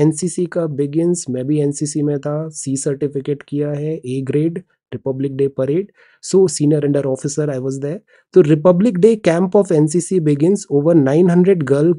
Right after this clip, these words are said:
cadets participating। तो ये है अभी annual national cadet corps है, this is Republic Day parade, न्यू दिल्ली में।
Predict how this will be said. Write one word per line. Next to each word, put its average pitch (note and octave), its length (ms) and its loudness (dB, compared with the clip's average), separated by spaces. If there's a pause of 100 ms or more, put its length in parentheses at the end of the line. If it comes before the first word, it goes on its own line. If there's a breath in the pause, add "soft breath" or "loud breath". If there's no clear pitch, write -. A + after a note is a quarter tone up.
cadets C#3 420 -2 (140)
participating। A#2+ 760 -6 (520)
तो D#3 200 2
ये D3+ 260 4
है D#3+ 200 0
अभी E3+ 460 2 (180)
annual D3 280 4
national D#3 440 2
cadet D3 300 0
corps D3+ 340 0
है, F3+ 220 -4
this C3+ 240 -2
is C#3+ 60 -2
Republic C3+ 500 -4
Day C#3+ 260 -4
parade, D3+ 360 -6
न्यू C#3+ 240 4
दिल्ली B2 300 0
में। G2 180 -8